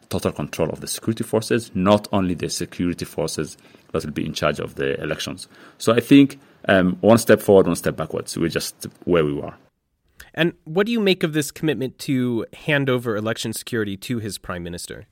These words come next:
Speaker 1: Uh, personally, I think that's, uh, very positive, and the president clearly wants to move on from this.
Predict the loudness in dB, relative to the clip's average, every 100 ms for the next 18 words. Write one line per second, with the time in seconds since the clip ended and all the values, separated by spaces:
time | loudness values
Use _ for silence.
0 | -6 -4 2 2 4 2 2 2 0 0
1 | -2 -2 -4 -6 -4 -4 -6 _ _ -6
2 | -4 -2 -4 -6 -4 -6 -6 -8 -4 -4
3 | -4 -4 -2 -2 -4 -6 -2 2 4 2
4 | 0 -4 -8 -8 -6 -6 -6 -10 -8 -6
5 | -4 -6 -10